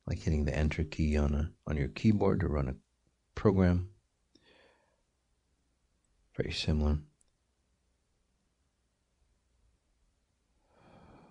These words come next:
And then we're gonna come into the head area.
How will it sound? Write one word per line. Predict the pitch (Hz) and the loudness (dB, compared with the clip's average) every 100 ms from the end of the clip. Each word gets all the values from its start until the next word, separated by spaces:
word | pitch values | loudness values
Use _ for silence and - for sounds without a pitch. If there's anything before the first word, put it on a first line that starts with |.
| - - - - - | -20 -20 -20 -20 -10
And | - | -4
then | - 117 | 0 2
we're | 113 | 2
gonna | 107 123 113 107 107 104 101 | 2 4 6 6 6 4 2
come | 110 101 | -2 0
into | 98 95 95 | 0 0 0
the | 90 | 0
head | 95 - 80 | -2 0 2
area. | 78 76 80 90 | 4 4 0 -2